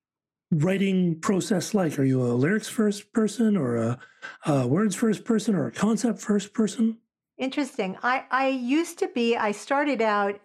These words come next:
Speaker 2: as a lyric first, for sure, just, um, because I w-, used to, and I do still do, read and write poetry. Um, and then I had to kind of learn that poetry is not song lyrics.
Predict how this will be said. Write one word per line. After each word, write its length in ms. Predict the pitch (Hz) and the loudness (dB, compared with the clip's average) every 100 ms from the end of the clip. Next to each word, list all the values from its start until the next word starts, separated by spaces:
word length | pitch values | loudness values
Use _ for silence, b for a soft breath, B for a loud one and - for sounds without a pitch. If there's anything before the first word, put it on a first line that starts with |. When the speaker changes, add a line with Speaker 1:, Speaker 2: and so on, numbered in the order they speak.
| - | -4
Speaker 2:
as 240 | 202 202 | -4 -2
a 60 | 190 | -4
lyric 380 | 208 254 208 | 0 0 0
first, 460 | 170 - 175 180 - | -4 -10 -10 -12 -16
for 160 | - 196 | -10 -8
sure, 560 | - 208 185 165 - - | -6 -4 -2 -4 -8 -10
just, 360 | 190 175 - | -10 -10 -6
um, 280 | 202 185 180 | -4 -2 -2
because 340 | 180 185 196 190 | -6 -8 -6 -4
I 200 | 175 170 | -4 -4
w-, 460 | 175 - - - - | -8 -16 -16 -16 -14
used 300 | 196 208 - | -10 -10 -6
to, 240 | 196 180 170 | -6 -6 -8
and 140 | 196 175 | -8 -8
I 60 | |
do 200 | 165 180 | -6 -4
still 300 | 233 - 240 | -4 -2 -2
do, 300 | 214 208 190 | 0 0 0
read 340 | 175 208 254 233 | 0 -2 0 0
and 160 | 202 | 0
write 240 | 185 175 175 | 0 -2 -4
poetry. 720 | 240 226 220 - 220 202 196 B B B - | -2 -2 -2 -4 -2 -2 -4 B B B -8
Um, 580 | 190 196 196 196 190 196 b b b - | -2 0 0 0 -4 -8 b b b -4
and 160 | 220 | 0
then 140 | 247 233 | 2 0
I 60 | |
had 260 | 220 226 220 | 0 0 -2
to 100 | 220 | -6
kind 240 | 208 214 | -4 -2
of 100 | 190 | -4
learn 380 | 180 185 185 185 | -2 0 0 0
that 160 | 180 170 | -4 -4
poetry 440 | 190 175 175 165 | -4 -4 -4 -8
is 100 | 156 | -6
not 400 | 160 160 170 170 - _ | -8 -6 -6 -8 -12 _
song 340 | - - 285 240 | -10 -4 -2 0
lyrics. 500 | 202 180 185 185 | 0 0 -2 -6